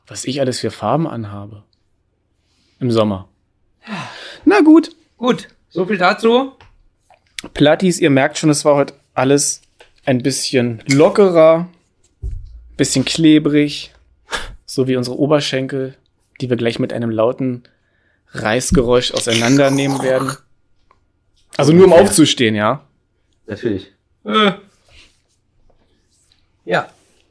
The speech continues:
Speaker 2: Also ich hab eigentlich nichts mehr dazu zu sagen. Ich bin Matsch, Matsch im Hirn. Wir müssen, wir müssen, äh, noch irgendeinen Trash-Film gucken. Also
Speaker 1: Stimmt, ja.
Speaker 2: ne, nicht unbedingt heute, aber generell.
Speaker 1: Ja.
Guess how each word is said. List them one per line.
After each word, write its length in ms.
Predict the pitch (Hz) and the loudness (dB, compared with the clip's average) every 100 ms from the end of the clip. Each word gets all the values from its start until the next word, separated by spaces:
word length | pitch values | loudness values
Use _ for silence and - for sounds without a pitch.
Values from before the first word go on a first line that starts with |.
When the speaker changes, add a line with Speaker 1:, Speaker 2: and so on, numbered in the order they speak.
| _ _ _ | _ _ _
Speaker 2:
Also 160 | 135 123 | -8 -4
ich 80 | 147 | -2
hab 120 | 175 | -2
eigentlich 200 | 160 160 | -4 -4
nichts 160 | 185 180 | -6 -4
mehr 100 | 160 | -4
dazu 200 | 151 160 | -6 -10
zu 140 | 151 | -10
sagen. 300 | 143 151 120 | -8 -6 -6
Ich 120 | 104 | -6
bin 380 | 147 139 139 131 _ _ _ _ _ _ _ _ _ _ _ - | -6 -6 -8 -12 _ _ _ _ _ _ _ _ _ _ _ -12
Matsch, 640 | 131 131 - - - - _ _ _ _ _ _ _ _ | -10 -8 -10 -10 -12 -16 _ _ _ _ _ _ _ _
Matsch 420 | 120 123 - - - | -16 -14 -8 -10 -8
im 160 | 117 | -10
Hirn. 360 | 101 123 120 101 | -8 -6 -6 -6
Wir 60 | |
müssen, 440 | 107 123 135 120 113 | -8 -8 -8 -6 -6
wir 100 | 113 | -6
müssen, 400 | 117 127 117 110 | -8 -10 -10 -8
äh, 240 | 110 107 | -6 -6
noch 260 | 107 104 - | -6 -10 -10
irgendeinen 280 | 117 107 110 | -12 -12 -10
Trash-Film 580 | 110 117 - 107 101 | -8 -8 -8 -8 -8
gucken. 340 | 101 - 147 185 _ _ | -8 -18 -18 -18 _ _
Also 360 | - 104 104 101 _ | -14 -10 -10 -12 _
Speaker 1:
Stimmt, 400 | - - 160 156 - | -14 -10 -10 -10 -10
ja. 280 | 123 123 131 | -10 -8 -12
Speaker 2:
ne, 120 | 139 | -16
nicht 160 | 120 120 | -16 -14
unbedingt 220 | 120 117 | -10 -8
heute, 280 | 110 139 156 | -4 -4 -6
aber 360 | 117 113 110 107 _ - | -6 -6 -8 -14 _ -14
generell. 400 | 110 104 95 80 _ _ - | -10 -8 -8 -10 _ _ -8
Speaker 1:
Ja. 240 | 135 101 | -6 -6